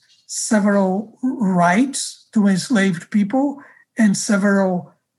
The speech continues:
avenues to freedom that they started to, to have after the law of eighteen seventy-one. So Machado's job was to make sure that the dispositions of the law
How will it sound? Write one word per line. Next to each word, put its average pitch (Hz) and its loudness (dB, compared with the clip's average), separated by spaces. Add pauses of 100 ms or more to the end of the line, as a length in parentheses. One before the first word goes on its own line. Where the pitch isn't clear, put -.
avenues 220 4
to 233 2
freedom 262 2
that 196 -2
they 185 0
started 185 -2 (280)
to, 185 0 (100)
to 196 -2
have 180 2 (340)
after 185 -2
the 175 0
law 175 0
of 165 -4
eighteen 170 -2
seventy-one. 185 -2 (300)
So 226 0
Machado's 208 2
job 202 0
was 196 0
to 214 0 (360)
make 214 4
sure 175 0 (280)
that 196 0
the 208 -2
dispositions 214 0
of 175 0
the 180 -2
law 175 -2